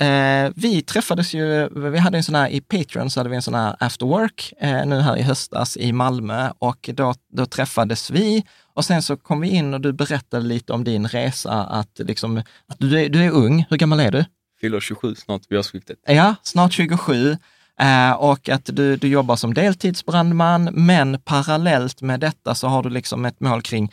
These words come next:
Speaker 1: kring fastigheter och att du bygger, liksom du har renover-, inte bygger,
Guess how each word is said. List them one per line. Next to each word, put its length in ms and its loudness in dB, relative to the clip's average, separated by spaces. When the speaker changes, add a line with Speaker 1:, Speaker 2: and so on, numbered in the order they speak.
Speaker 1:
kring 180 0
fastigheter 1040 2
och 340 0
att 140 0
du 120 0
bygger, 760 0
liksom 260 -6
du 60 2
har 100 4
renover-, 480 0
inte 160 -6
bygger, 360 -4